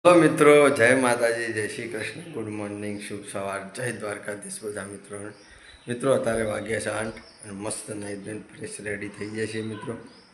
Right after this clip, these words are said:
માતાજીની દીવાબત્તી એ કરી લીધી, ફક્ત ને ફક્ત ચા નાસ્તો કરવાનો બાકી છે. અને મિત્રો, રાજુ કાકાનો ફોન આવી ગયો છે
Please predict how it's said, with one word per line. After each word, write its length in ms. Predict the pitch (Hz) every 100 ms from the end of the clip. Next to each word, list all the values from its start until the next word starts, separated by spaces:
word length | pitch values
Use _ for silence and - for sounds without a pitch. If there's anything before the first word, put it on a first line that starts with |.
| -
માતાજીની 580 | 107 101 107 104 107 104
દીવાબત્તી 580 | 107 104 104 110 - 113
એ 80 | 110
કરી 240 | 113 107
લીધી, 260 | 110 110 110
ફક્ત 420 | - - - -
ને 100 | 107
ફક્ત 400 | 110 107 - 98
ચા 140 | - 101
નાસ્તો 380 | 104 107 -
કરવાનો 420 | 104 104 101 104 104
બાકી 340 | 101 98 113
છે. 100 | 110
અને 600 | 123 - - - - 104
મિત્રો, 280 | 98 104 101
રાજુ 300 | 98 95 104
કાકાનો 440 | 107 107 107 110
ફોન 300 | 107 - 101
આવી 140 | 104 107
ગયો 180 | 117
છે 140 | 98